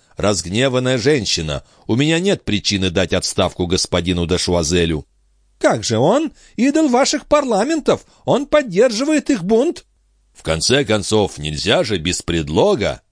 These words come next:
"В предлоге нуждается только слабый". "Графиня, господин де Шуазель порядочный человек, а порядочные люди редки". "Этот порядочный человек продает вас черным мантиям, которые поглощают все золото у вас в королевстве".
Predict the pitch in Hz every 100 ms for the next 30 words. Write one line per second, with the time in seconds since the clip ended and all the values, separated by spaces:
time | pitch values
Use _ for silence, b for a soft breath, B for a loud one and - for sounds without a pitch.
0 | _ _ _ - - 311 311 320 277 277
1 | 262 208 262 254 247 226 240 240 - 277
2 | 269 156 107 80 - _ _ _ _ -
3 | 71 85 104 120 95 78 64 - - 73
4 | - 98 104 113 107 - 104 104 120 123
5 | 98 - 95 113 165 120 101 98 85 90
6 | 90 92 85 b b b - 71 87 92
7 | 123 139 131 120 139 139 147 139 135 135
8 | 190 - - 90 76 - _ _ _ _
9 | _ - 285 269 247 269 262 262 254 -
10 | 240 233 233 277 294 - 180 190 240 277
11 | - 262 - - 269 247 262 269 302 214
12 | 123 113 101 87 - 117 143 135 135 -
13 | 131 143 127 139 135 123 - 147 120 127
14 | 113 120 117 120 - 120 127 127 110 -
15 | 107